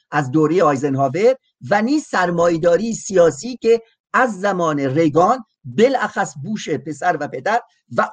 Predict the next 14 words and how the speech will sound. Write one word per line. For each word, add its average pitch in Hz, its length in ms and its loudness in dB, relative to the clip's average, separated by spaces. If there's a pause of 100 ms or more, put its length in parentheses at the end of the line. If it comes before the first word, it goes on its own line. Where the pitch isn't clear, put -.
اوجش 269 520 2
رو 208 80 0
ما 196 160 0
می‌بینیم 190 540 -6 (300)
در 202 260 0
دوره، 196 800 0 (280)
در 151 220 2
واقع، 151 480 -2 (220)
دونالد 147 380 2
ترامپ، 208 400 0 (300)
در 151 120 6
واقع، 147 200 -2
مشاهده 143 460 0
می‌کنیم. - 320 -8